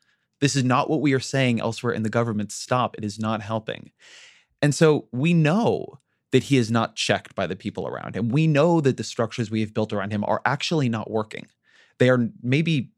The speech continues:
as of now, like, total disaster hasn't befallen us, but they're not stopping him from escalating dangerously. We don't know what they would do if he did try to use a nuclear weapon or order a strike. That's a dumb strike. But we know that he trusts his counsel on this more than he trusts the counsel of the people around him.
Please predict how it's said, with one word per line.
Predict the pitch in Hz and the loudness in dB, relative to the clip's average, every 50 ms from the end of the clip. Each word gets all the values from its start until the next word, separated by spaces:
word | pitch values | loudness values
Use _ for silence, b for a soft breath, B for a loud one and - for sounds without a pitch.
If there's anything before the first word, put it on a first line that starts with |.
| - - | -4 2
as | - 131 123 | 2 2 2
of | 123 110 | 2 2
now, | 113 120 117 117 | 2 4 4 4
like, | 113 107 90 - | 2 2 0 -4
total | - - - 117 110 120 | -6 -2 0 0 0 0
disaster | 110 107 104 - 95 104 107 - - 117 | -2 -2 -2 -2 -2 -2 -2 -2 -2 -4
hasn't | 101 107 110 - 110 101 | -2 -2 -2 -2 -4 -6
befallen | 104 101 - - 107 113 120 139 | -6 -8 -4 -4 -2 0 2 0
us, | 156 - | 0 -2
but | - 127 110 | -4 -4 -2
they're | 123 127 | -2 -2
not | 135 147 165 165 | -2 -2 -4 -6
stopping | - - 151 135 - 110 107 | -6 -4 -4 -2 -2 -4 -6
him | 107 - - 117 113 107 107 62 55 - _ B B B B B B B | -6 -10 -8 -6 -6 -6 -6 -8 -12 -14 _ B B B B B B B
from | - 131 117 | 0 0 2
escalating | - - 117 - - - 107 104 107 107 104 104 101 101 95 | 2 2 0 0 -2 -4 -2 0 0 0 0 0 -2 -4 -4
dangerously. | 101 104 95 101 101 - - 52 - - - - - - | -4 -4 -4 -4 -6 -6 -8 -10 -10 -10 -10 -10 -10 -8
We | 101 110 113 | -4 0 0
don't | 117 120 - - | 0 0 0 0
know | 120 120 120 | 0 2 2
what | 127 131 127 - | 4 4 2 2
they | 131 131 | 2 2
would | 127 120 | 2 2
do | 123 123 139 151 | 2 0 0 0
if | 147 - | -2 -6
he | 107 | -8
did | - 113 110 | -6 -6 -8
try | - - 117 | -6 -6 -6
to | 110 104 | -4 -4
use | 104 113 110 | -4 -4 -4
a | 107 | -4
nuclear | 104 110 107 110 110 107 | -4 -4 -4 -4 -4 -2
weapon | 107 117 131 - - 196 190 | 0 -2 -2 -2 -2 -2 -2
or | 131 | 0
order | - - 113 110 113 101 | 0 0 -2 -2 -2 -4
a | 98 | -6
strike. | - - - - 101 104 127 - | -8 -12 -10 -8 -6 -6 -4 -6
That's | 110 107 - | -8 -8 -8
a | 101 | -10
dumb | 104 - 101 104 107 | -6 -4 -4 -4 -4
strike. | 107 - - 113 110 117 139 - - B B B B B B | -4 -6 -4 -2 -2 -2 -2 -4 -10 B B B B B B
But | - 147 | 4 4
we | 131 165 165 | 4 4 2
know | 175 202 240 220 | 2 2 2 2
that | 151 127 113 | 0 0 -2
he | 127 131 | -4 -8
trusts | - - 156 151 - - | -4 -2 -2 -2 -2 -2
his | 143 139 - | -4 -4 -4
counsel | - - - - 139 131 - - 107 | -6 -10 -6 -6 -6 -6 -4 -6 -6
on | 104 98 104 | -4 -4 -4
this | 101 101 - - | -6 -6 -6 -6
more | 113 107 110 | -4 -2 -2
than | 110 110 | -2 -2
he | 107 104 | -4 -4
trusts | 104 - - 104 98 - | -4 -6 -8 -8 -8 -8
the | - - | -14 -14
counsel | - 101 101 107 - 98 | -10 -10 -10 -8 -10 -8
of | |
the | - 104 | -10 -10
people | - - 98 - 101 104 | -10 -10 -8 -6 -4 -4
around | - 135 160 202 190 143 | -2 -2 -2 0 0 0
him. | 143 110 - - | -2 -2 -6 -8